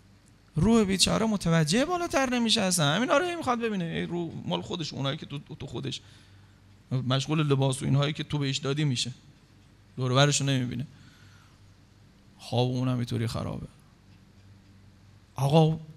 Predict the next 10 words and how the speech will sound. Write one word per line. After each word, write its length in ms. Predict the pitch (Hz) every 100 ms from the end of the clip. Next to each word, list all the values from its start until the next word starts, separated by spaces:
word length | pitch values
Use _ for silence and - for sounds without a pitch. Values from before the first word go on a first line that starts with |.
| -
ایام 460 | 131 117 143 151 143
رمضان 640 | 135 131 131 127 143 135 131
ایامی 440 | 127 127 135 135
است 140 | 131 -
که 60 |
انسان 280 | 117 117 131
خلوتی 560 | 131 120 110 139 139 127
کنه، 260 | 113 117
خلسه‌ای 680 | 113 - 101 76 - 151 139
بگیره، 440 | 131 127 120 123